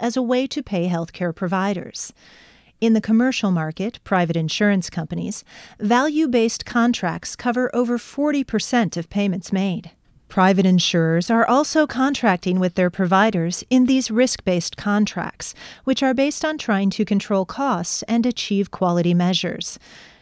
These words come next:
However, there are issues similar to those the federal government has experienced in trying to push the healthcare market to alternative payment model adoption.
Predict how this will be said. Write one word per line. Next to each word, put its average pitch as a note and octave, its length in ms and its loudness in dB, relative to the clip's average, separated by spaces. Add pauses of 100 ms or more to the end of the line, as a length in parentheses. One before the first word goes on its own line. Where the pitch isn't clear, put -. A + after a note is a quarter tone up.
(120)
However, C#4+ 680 0
there C4+ 240 2
are D#4 220 2
issues F3+ 520 0
similar A3+ 460 4
to A3+ 160 -4
those F3 320 0
the G#3 80 0
federal G3 400 2
government G#3+ 480 2
has E3+ 240 -4
experienced E3+ 720 -6 (300)
in C4 120 0
trying D4+ 380 -2
to A3+ 140 -2
push - 340 -2
the A#3 120 0
healthcare G#3 520 0
market G3 400 -2
to - 260 -2
alternative A3 640 0
payment F3+ 320 -2
model E3+ 300 0
adoption. E3+ 640 -2